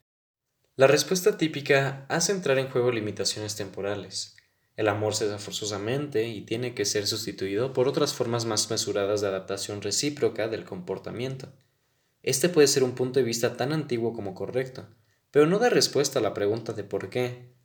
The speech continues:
Si se sabe de antemano, se empieza con el amor, empresa tan difícil aunque solo sea por un tiempo limitado. La motivación no es explicable antropológicamente,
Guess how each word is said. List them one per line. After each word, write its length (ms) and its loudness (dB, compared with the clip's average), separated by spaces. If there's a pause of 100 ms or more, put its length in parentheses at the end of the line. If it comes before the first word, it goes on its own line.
Si 180 -2
se 120 2
sabe 280 4
de 80 4
antemano, 720 -2 (240)
se 200 4
empieza 420 0
con 80 0
el 140 0
amor, 320 -2 (240)
empresa 480 -2
tan 180 0
difícil 540 0
aunque 240 -2
solo 300 -2
sea 360 0
por 140 -2
un 200 -2
tiempo 300 -4
limitado. 640 -6 (960)
La 160 6
motivación 680 2
no 160 2
es 120 0
explicable 540 0
antropológicamente, 1200 -4